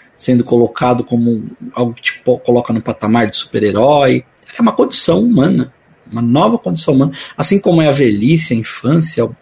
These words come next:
né? E, e ao se deparar com essa condição humana,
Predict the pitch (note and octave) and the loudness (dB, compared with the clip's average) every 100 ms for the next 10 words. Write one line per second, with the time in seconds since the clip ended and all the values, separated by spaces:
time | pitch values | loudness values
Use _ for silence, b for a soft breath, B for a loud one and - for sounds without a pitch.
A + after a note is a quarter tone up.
0 | _ - D3+ - B B B B B - | _ -4 -2 -2 B B B B B 2
1 | D#3 F3+ F#3 F3+ F3 E3+ D#3+ D3+ C#3+ C#3 | 4 4 4 4 4 6 6 4 2 0
2 | D3+ _ _ _ _ _ D3 D#3+ G#3+ C#4+ | -4 _ _ _ _ _ 0 2 4 4
3 | C4+ B3 - _ _ _ _ - - - | 2 0 -8 _ _ _ _ -12 -8 -6
4 | B2+ F3 G3 - C3+ C3+ F#3+ G3+ - D3 | 0 2 2 0 0 2 2 0 -2 -6
5 | C3 C3 B2 A2 - G2 G#2 C#3 G#3 D#3+ | -6 -8 -8 -8 -10 -8 -2 0 0 -2
6 | - | -6